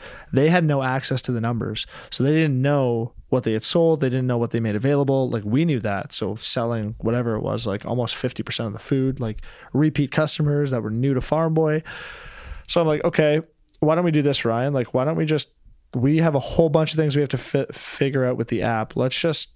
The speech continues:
take this out of the store today. We'll rebuild it and we'll come back in January." So this is, like,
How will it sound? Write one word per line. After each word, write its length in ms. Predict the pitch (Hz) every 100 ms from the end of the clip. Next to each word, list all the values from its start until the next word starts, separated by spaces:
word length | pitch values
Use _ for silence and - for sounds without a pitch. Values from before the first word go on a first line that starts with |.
| - - - - -
take 260 | - 156 -
this 140 | -
out 80 | 147
of 60 |
the 60 | 143
store 300 | - 131 131
today. 440 | 135 117 107 120 - - _ _ -
We'll 220 | 127 123
rebuild 500 | 127 139 135 131 123
it 200 | 117 -
and 100 | -
we'll 100 | 123
come 200 | 120 143
back 240 | 123 117 127
in 80 | 113
January." 520 | 117 120 113 107 110
So 80 | -
this 180 | 131 156
is, 120 | 123
like, 180 | 110